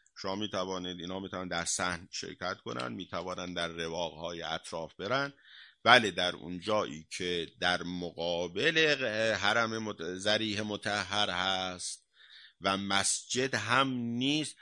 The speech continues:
و م-، چه در، اه،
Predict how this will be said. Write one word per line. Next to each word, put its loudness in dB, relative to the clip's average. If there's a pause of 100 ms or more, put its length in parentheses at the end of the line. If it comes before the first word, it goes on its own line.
(120)
و 10
م-، 2 (100)
چه 6 (440)
در، 6 (760)
اه، 0